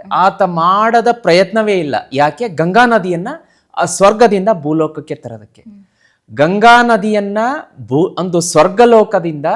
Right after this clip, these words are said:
Speaker 1: ಭೂಲೋಕಕ್ಕೆ ಇಳಿಸಿದಂತಹ ದಿನವೇ ಅಕ್ಷಯ ತೃತೀಯ ದಿನ. ನೋಡಿ, ಎಂಥ ಪರಮ ಪವಿತ್ರ ದಿನ. ಇನ್ನ ವೇದವ್ಯಾಸ ಮಹರ್ಷಿಯವರು ಗಣೇಶನಿಂದ ಮಹಾಭಾರತವನ್ನ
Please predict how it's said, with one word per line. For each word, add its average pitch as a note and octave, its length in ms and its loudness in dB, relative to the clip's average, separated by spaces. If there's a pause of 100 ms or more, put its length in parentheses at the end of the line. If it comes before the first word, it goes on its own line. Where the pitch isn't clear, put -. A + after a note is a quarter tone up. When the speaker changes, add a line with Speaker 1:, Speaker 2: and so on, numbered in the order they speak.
(360)
Speaker 1:
ಭೂಲೋಕಕ್ಕೆ A#3 920 2
ಇಳಿಸಿದಂತಹ E3+ 1120 -4
ದಿನವೇ D3+ 440 0 (640)
ಅಕ್ಷಯ C3+ 500 -6
ತೃತೀಯ A#2+ 540 -14 (160)
ದಿನ. A2 140 -20 (580)
ನೋಡಿ, C3+ 380 -8
ಎಂಥ C#3 300 -10
ಪರಮ D#3+ 440 -2
ಪವಿತ್ರ C#3+ 420 -4
ದಿನ. C3 200 -4 (580)
ಇನ್ನ G#3 180 2 (680)
ವೇದವ್ಯಾಸ G#3+ 720 4
ಮಹರ್ಷಿಯವರು F3 1000 -4 (460)
ಗಣೇಶನಿಂದ F#3+ 840 0 (460)
ಮಹಾಭಾರತವನ್ನ F#3+ 1300 2